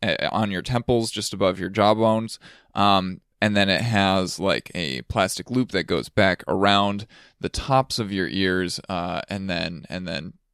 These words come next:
towards the back of your head where, where they connect together. Um,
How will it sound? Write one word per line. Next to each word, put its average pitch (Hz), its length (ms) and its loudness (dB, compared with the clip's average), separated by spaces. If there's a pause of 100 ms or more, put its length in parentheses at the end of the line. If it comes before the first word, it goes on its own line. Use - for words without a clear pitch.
(120)
towards 92 280 -4
the 92 60 -6
back 78 280 -2
of - 100 -10
your 78 120 -6
head 95 260 -8
where, 67 340 -6
where 107 160 -8
they 101 140 -8
connect - 340 -12
together. - 440 -8 (560)
Um, 113 500 6